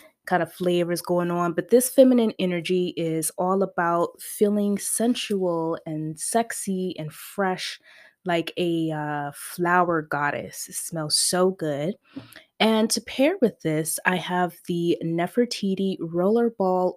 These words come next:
Oil Perfume. It smells so good. It's got sandalwood, ylang ylang, and rose, okay? And it also has little rose petals inside of the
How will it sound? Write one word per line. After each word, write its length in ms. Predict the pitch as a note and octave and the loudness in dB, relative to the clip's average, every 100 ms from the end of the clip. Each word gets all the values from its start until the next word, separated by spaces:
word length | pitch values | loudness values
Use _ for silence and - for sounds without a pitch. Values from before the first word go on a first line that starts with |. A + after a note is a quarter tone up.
| F3 | -2
Oil 340 | E3 E3+ E3+ | -2 -2 -2
Perfume. 960 | E3 D#3+ C#3+ - F3 F#3 F3+ D#3+ D3 D#3 | -6 -10 -10 -8 -2 0 0 0 -4 -8
It 60 | - | -12
smells 500 | - D3+ C#3+ C#3 - | -12 -8 -6 -6 -6
so 500 | - - - D#3+ F3 | -8 -4 -4 2 2
good. 380 | G3 D3+ D3 C#3+ - - - - _ _ | 2 -2 -4 -6 -12 -20 -20 -20 _ _
It's 160 | F#3 F3+ | -4 -2
got 200 | C3+ C3+ | -4 -4
sandalwood, 920 | - A3 B3+ C4 B3+ G#3+ G#3 G3+ G3+ - _ - | 0 4 4 4 2 4 2 4 2 -2 _ -8
ylang 340 | D#3+ G3 A#3 | 0 2 4
ylang, 500 | B3 G#3 G3 F#3+ G3 - | 2 2 0 0 -4 -6
and 220 | D#3+ D#3 | -6 -2
rose, 680 | E3 D3+ A#2+ - - - - _ _ | -2 0 -2 -6 -6 -8 -8 _ _
okay? 600 | D#3 - D#3+ D#3 D#3 F3 - | -14 -8 -6 -4 -4 -6 -8
And 440 | E3+ E3 D#3+ D#3+ - | -8 -4 -4 -4 -2
it 140 | F3+ - | -2 0
also 400 | G#3 E4+ - F#3 | 0 0 2 0
has 260 | F#3 F#3 F#3 | 2 0 2
little 180 | F3+ F3 | 2 2
rose 320 | F#3 G3 G3 | 4 4 4
petals 440 | - F3 E3+ E3 - | -2 0 2 0 -2
inside 760 | G#3 A#3+ A#3+ - F#3+ F#3 F#3 F#3 | 2 2 2 0 -2 0 0 0
of 160 | E3+ | -2
the 100 | D#3 | -2